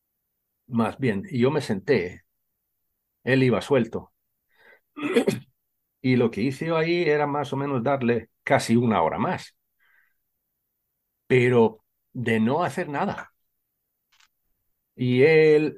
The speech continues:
porque es una cosa que he hablado mucho con, con Santos también, ¿no? Y con, y con otros, ¿no? Y con, por ejemplo, con Jonathan Ibáñez, de, del tiempo, lo que importa el tiempo para poder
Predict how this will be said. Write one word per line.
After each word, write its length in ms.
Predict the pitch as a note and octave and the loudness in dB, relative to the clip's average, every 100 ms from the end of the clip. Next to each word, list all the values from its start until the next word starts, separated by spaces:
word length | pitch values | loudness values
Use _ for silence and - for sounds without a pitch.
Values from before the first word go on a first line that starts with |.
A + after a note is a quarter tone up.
| B2+ | -8
porque 460 | B2+ A#2 - A#2 B2+ | -6 -6 -2 0 0
es 120 | C3 | -2
una 220 | D#3 C3+ | -4 0
cosa 320 | D3 C#3 A#2+ | 0 0 -2
que 120 | A2+ | -2
he 40 | G2+ | -2
hablado 280 | F#2+ F2+ F#2 | -2 -4 -4
mucho 300 | G2 - F2+ | -6 -6 -10
con, 240 | F2+ E2+ _ - F#2 | -10 -12 _ -20 -14
con 180 | E2+ - | -14 -6
Santos 480 | B2+ A2+ D#2+ - | -4 -2 -6 -12
también, 380 | - F#2+ E3+ G#2+ | -8 -4 -2 -2
¿no? 180 | F#2+ G2 | -2 -6
Y 40 | |
con, 220 | - G2+ A2 | -4 -6 -6
y 120 | F#2 | -10
con 180 | - D#2 | -12 -14
otros, 380 | E2 - - - | -14 -16 -16 -10
¿no? 280 | G2+ G#2+ | -8 -6
Y 200 | G2 F#2 | -6 -8
con, 260 | - G2 F#2+ | -8 -8 -6
por 160 | G#2+ F#2+ | -6 -6
ejemplo, 340 | A#2 B2 G2+ | -4 -4 -6
con 140 | F#2+ F2+ | -8 -8
Jonathan 420 | F#2 E2+ - D#2+ | -8 -8 -12 -8
Ibáñez, 520 | F2 D#3 A2+ F2 - _ - - - _ _ _ _ _ _ _ - | -2 0 -2 -4 -12 _ -20 -20 -20 _ _ _ _ _ _ _ -12
de, 440 | G#2 G#2 F#2+ F2+ | -2 -2 -2 -8
del 340 | - G2+ F#2+ - | -8 -6 -6 -4
tiempo, 600 | D3+ E3 A#2 - - - _ | 0 2 2 -4 -16 -18 _
lo 320 | - A2+ A2 G#2+ | -4 -2 -2 -4
que 320 | G#2+ G2 - _ | -8 -8 -12 _
importa 720 | B2 G#2 C3 C#3 B2+ F2 D#2 - | -4 -4 -2 -4 -4 -12 -12 -14
el 240 | E2+ - _ | -16 -18 _
tiempo 580 | - D#3+ C3 - E2+ - - | -4 -2 0 -2 -12 -16 -4
para 300 | A2+ G#2+ G2+ | -2 -2 -4
poder 520 | G#2 G2 G#2+ F2 | -6 -2 -4 -4